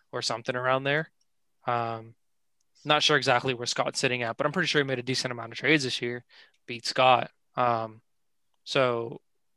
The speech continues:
you know, he-, he's definitely sending a message out there saying you don't have to make all these trades to kind of make it that far. You just have to be able to manage your team and kind of get those pieces together early, um, kind of like how he did. So kudos to you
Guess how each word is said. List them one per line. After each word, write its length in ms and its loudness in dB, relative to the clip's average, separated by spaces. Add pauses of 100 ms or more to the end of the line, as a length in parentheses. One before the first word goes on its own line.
you 120 0
know, 240 2
he-, 80 0
he's 340 2
definitely 400 6
sending 280 0
a 40 -8
message 360 -2
out 160 2
there 160 -4
saying 420 -6 (420)
you 120 -2
don't 200 2
have 180 4
to 80 -8
make 220 -4
all 140 -2
these 180 -8
trades 460 -4
to 80 -6
kind 160 0
of 60 -14
make 200 -6
it 100 -4
that 180 0
far. 260 -4
You 60 -10
just 160 -12
have 140 -6
to 80 -14
be 80 -10
able 140 -10
to 60 -18
manage 340 -10
your 80 -10
team 360 -10 (840)
and 520 -2
kind 180 0
of 60 -8 (160)
get 140 4
those 160 -2
pieces 400 -6
together 380 -2
early, 440 -4 (300)
um, 500 -4
kind 140 0
of 80 -2
like 140 -4
how 160 -2
he 100 -8
did. 280 -8
So 300 -10 (260)
kudos 340 4
to 100 -8
you 220 -6